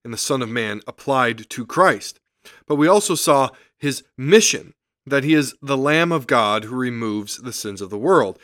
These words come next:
He's also the one who baptizes us with the Holy Spirit. And so we have this foundation laid. Really, chapter one lays the foundation for the entire book, but it's laid for the coming of Christ to bring in this new realities.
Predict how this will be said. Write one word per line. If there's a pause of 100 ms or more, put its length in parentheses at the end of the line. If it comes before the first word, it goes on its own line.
(120)
He's
also
the
one
who
baptizes
us (320)
with
the
Holy
Spirit. (640)
And
so
we
have
this
foundation
laid.
Really,
chapter
one (240)
lays
the
foundation
for
the
entire
book, (280)
but
it's
laid
for
the
coming
of
Christ
to
bring
in
this (260)
new
realities.